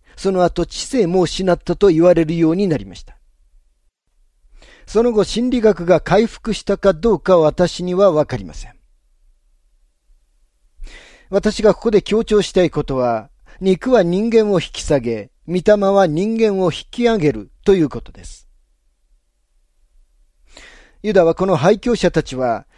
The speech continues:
決して御霊の領域に入っていくことはないと言います。この人たちは御霊を持たずと書かれている通りです。彼らは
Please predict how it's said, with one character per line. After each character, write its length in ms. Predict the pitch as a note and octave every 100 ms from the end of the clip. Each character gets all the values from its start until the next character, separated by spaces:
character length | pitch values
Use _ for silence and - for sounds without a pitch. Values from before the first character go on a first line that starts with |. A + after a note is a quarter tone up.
| -
決 180 | - F3+
し 100 | -
て 160 | B3+
御 60 | A#3
霊 420 | F#3 - A#3+ A#3+
の 140 | A#3 G#3+
領 260 | E3 G3+
域 240 | G3+ - F#3+
に 120 | F#3
入 180 | F#3 B3
っ 20 |
て 200 | - F3
い 100 | E3+
く 120 | -
こ 120 | F3+
と 140 | E3+ F#3
は 120 | F3+
な 160 | F3+
い 80 | G#3+
と 140 | - E3
言 100 | G#2+
い 40 |
ま 120 | D#2
す。 260 | - - _ _ _ _ _ _ _ _ _ _ _ _ _ _ _ _ _ _ - - - - _
こ 100 | F#3+
の 60 | F3
人 180 | -
た 120 | E3 D#3
ち 100 | E3+
は 160 | F3
御 60 | D#3+
霊 480 | E3 - B3 A#3 A3
を 120 | F3
持 220 | E3 D#3+
た 220 | - G3
ず 260 | A#2+ A#2 - _
と 80 | F#3+
書 180 | - E3+
か 140 | G3
れ 80 | F3+
て 100 | -
い 80 | F#3
る 80 | F#3
通 200 | D3 C3+
り 60 |
で 140 | - -
す。 220 | - _ _ _ _ _ _ _ _ _ _ _ _ _ _ _ _ _ _ _ _ _ _ _ _ _ _ - - - - _
彼 200 | F#3+ F3
ら 120 | D3+
は 240 | D3+ E3